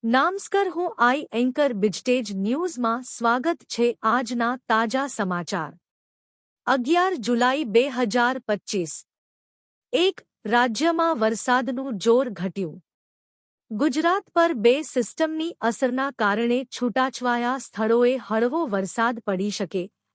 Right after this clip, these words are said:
બાર જુલાઈ બાદ વરસાદનો નવો રાઉન્ડ શરૂ થશે.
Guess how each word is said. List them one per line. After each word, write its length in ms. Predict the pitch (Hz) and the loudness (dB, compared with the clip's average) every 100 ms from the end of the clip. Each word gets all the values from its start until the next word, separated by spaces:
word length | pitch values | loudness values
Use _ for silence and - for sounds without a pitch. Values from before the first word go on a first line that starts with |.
| 196 | -2
બાર 340 | 202 269 330 | 2 2 0
જુલાઈ 460 | 208 220 220 220 254 | -2 0 0 0 -2
બાદ 380 | 185 208 247 | 0 0 2
વરસાદનો 760 | 220 185 180 - 214 226 247 311 | -2 -4 -4 -2 0 0 -4 -4
નવો 380 | 247 208 247 277 | -2 0 2 2
રાઉન્ડ 400 | 220 208 254 247 | 0 0 -2 -6
શરૂ 360 | - 202 208 | -4 0 0
થશે. 460 | 208 190 - 180 | -2 -6 -6 -8